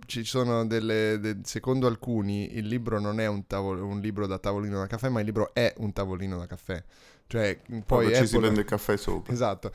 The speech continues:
Speaker 1: Apple ti, ti, se, se tu le ordini a parte ti manda anche quattro, quattro gambe di design, tu le avviti di, sulla retrocoperta e quindi puoi usare il libro
Speaker 2: <laughs>
Speaker 1: anche come tavolino direttamente. Tra l'altro
Speaker 2: Ma
Speaker 1: ci sono
Speaker 2: probabile.
Speaker 1: due dimensioni, mi pare, no?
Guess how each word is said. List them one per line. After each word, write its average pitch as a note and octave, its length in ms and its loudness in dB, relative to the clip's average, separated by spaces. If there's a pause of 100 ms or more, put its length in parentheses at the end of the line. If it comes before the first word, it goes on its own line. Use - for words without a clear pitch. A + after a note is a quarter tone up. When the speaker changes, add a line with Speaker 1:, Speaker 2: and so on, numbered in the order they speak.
(240)
Speaker 1:
Apple C#3 360 4
ti, A2+ 320 0
ti, A2+ 240 -4
se, A2 180 -8
se A#2 200 -6
tu B2 120 -4
le A#2+ 120 2
ordini A#2+ 380 4
a B2 60 2
parte C3 340 4
ti G#2+ 120 -10
manda G#2+ 280 -2
anche G#2+ 200 -4
quattro, G#2 640 -2
quattro G2+ 600 -4
gambe G2+ 400 0
di G#2+ 100 -4
design, A2+ 600 2
tu A2+ 180 -4
le G2+ 180 -2
avviti G2+ 480 -4
di, F#2+ 500 -6
sulla G#2+ 280 -4
retrocoperta A#2+ 720 0
e - 20 -2
quindi A2 220 -4
puoi G#2 160 -4
usare G#2 240 -2
il G2+ 100 -4
libro G#2+ 300 2
Speaker 2:
<laughs> - 20 0
Speaker 1:
anche C3 380 2
come G#2+ 200 -4
tavolino G2+ 460 -4
direttamente. G2 560 -8 (1000)
Tra F#3 140 0
l'altro C3+ 400 8
Speaker 2:
Ma D3 140 4
Speaker 1:
ci C3+ 100 8
sono G3 160 8
Speaker 2:
probabile. G3 60 8
Speaker 1:
due E3 100 8
dimensioni, C#3 600 2
mi G#2+ 120 -2
pare, F#2+ 340 0
no? B2+ 160 -6